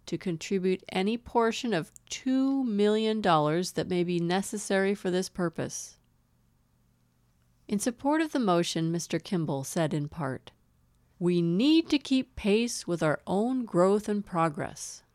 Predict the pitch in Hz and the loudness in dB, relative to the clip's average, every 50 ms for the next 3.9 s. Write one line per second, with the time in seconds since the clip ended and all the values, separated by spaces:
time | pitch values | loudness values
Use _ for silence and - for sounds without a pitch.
0 | _ - 175 160 147 156 - - - 233 240 233 - 262 202 175 170 170 156 196 | _ -6 -4 -4 -4 -4 -2 0 2 2 2 2 0 0 0 2 0 0 -2 -2
1 | 165 147 139 139 139 160 170 175 175 175 160 - - 151 147 143 147 143 156 - | -2 -2 -2 -2 -2 -2 0 0 0 -2 -4 -6 -6 -8 -6 -4 -4 -6 -8 -10
2 | _ _ _ _ _ - - 165 147 - - - 147 143 143 165 175 180 196 202 | _ _ _ _ _ -6 -6 -6 -6 -6 -8 -6 -6 -4 -2 0 0 2 2 2
3 | 202 208 208 202 202 - - 208 190 170 165 175 160 147 135 135 - | 2 0 0 -2 -4 -4 -4 -4 -2 2 2 2 2 2 0 -4 -10